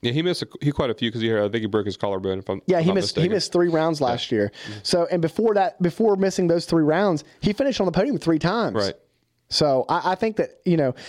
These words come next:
Speaker 2: and, and that, you know, w-, the other two guys, you know, Adam got one podium last year,
Speaker 1: Right.
Speaker 2: and that was at the end of the season.
Speaker 1: Mm-hmm.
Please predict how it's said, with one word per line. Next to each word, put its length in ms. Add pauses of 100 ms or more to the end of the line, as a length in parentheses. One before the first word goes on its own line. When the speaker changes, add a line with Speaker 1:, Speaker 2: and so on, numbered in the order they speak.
(140)
Speaker 2:
and, 180
and 200
that, 240
you 120
know, 100
w-, 200
the 180
other 140
two 180
guys, 460 (1200)
you 100
know, 140
Adam 260
got 220
one 200
podium 300
last 320
year, 200
Speaker 1:
Right. 200 (120)
Speaker 2:
and 120
that 100
was 80
at 80
the 100
end 100
of 60
the 60
season. 360
Speaker 1:
Mm-hmm. 200